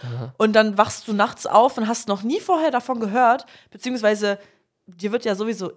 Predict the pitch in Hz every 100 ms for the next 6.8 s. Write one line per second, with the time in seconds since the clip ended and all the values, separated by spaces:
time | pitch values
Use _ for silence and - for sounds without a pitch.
0 | _ 190 185 180 175 180 180 170 175 170
1 | 165 170 175 165 - - 156 - 175 170
2 | 180 - 175 180 175 175 170 180 175 117
3 | 131 127 123 120 135 143 127 110 117 117
4 | 117 - 120 123 123 120 117 - 147 135
5 | 135 147 _ - 123 127 127 127 127 120
6 | 127 131 131 143 135 139 139 151